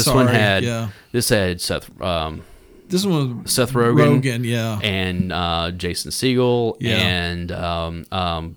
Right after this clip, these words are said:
Speaker 1: what's his name? Um,
Speaker 2: I, I
Speaker 1: oh God, it had a, it,
Speaker 2: I was
Speaker 1: um,
Speaker 2: always getting these two shows
Speaker 1: God, what's,
Speaker 2: mixed up
Speaker 1: what's his
Speaker 2: together.
Speaker 1: name?
Speaker 2: I'm looking it
Speaker 1: James,
Speaker 2: up.
Speaker 1: uh, James
Speaker 2: Franco?
Speaker 1: James Franco was on there. Uh, Busy Phillips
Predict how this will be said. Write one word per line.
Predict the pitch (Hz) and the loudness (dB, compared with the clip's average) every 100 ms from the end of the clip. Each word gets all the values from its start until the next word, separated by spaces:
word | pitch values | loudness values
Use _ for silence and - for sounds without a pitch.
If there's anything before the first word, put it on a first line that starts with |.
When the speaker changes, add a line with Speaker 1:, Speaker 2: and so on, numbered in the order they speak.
| - - | -18 -8
Speaker 1:
what's | 98 - | -8 -6
his | 87 85 | -8 -6
name? | 82 80 80 82 90 | -6 -6 -8 -10 -10
Um, | 85 82 85 87 _ _ _ _ _ _ _ - - - - _ _ _ - | -8 -8 -10 -14 _ _ _ _ _ _ _ -20 -20 -20 -20 _ _ _ -10
Speaker 2:
I, | 135 | -10
I | - - 117 147 _ 143 _ _ _ - | -10 -14 -18 -20 _ _ _ _ _ -12
Speaker 1:
oh | 98 | -8
God, | 95 82 | -4 -2
it | 107 | 2
had | 135 113 | 2 2
a, | - | 0
it, | 107 | 0
Speaker 2:
I | 226 | 2
was | 202 | 4
Speaker 1:
um, | 156 | 4
Speaker 2:
always | 151 135 | 4 2
getting | 135 117 | 0 -2
these | 117 | -2
two | - 110 | -2 -2
shows | - 113 | 0 0
Speaker 1:
God, | 147 | 2
what's, | 143 - - | 0 0 0
Speaker 2:
mixed | 120 | 2
up | |
Speaker 1:
what's | 180 190 | 2 2
his | 156 | 2
Speaker 2:
together. | 147 | 4
Speaker 1:
name? | 131 120 104 117 | 4 4 4 2
Speaker 2:
I'm | 139 | 0
looking | 135 139 | 4 4
it | |
Speaker 1:
James, | 143 143 131 117 | 6 6 4 4
Speaker 2:
up. | 107 104 101 98 | 4 4 2 0
Speaker 1:
uh, | 95 - - - - 78 | -2 -10 -20 -20 -18 -12
James | 107 117 120 | -2 2 4
Speaker 2:
Franco? | - - 135 | 4 4 4
Speaker 1:
James | 127 131 | 4 4
Franco | - 139 131 135 131 131 | 2 2 2 4 4 4
was | 123 | 2
on | 123 123 123 | 2 2 2
there. | 120 120 123 - - - - | 2 2 0 -4 -16 -20 -6
Uh, | 95 95 | -2 2
Busy | 110 98 | 0 0
Phillips | - 135 143 - - | -2 0 0 0 -4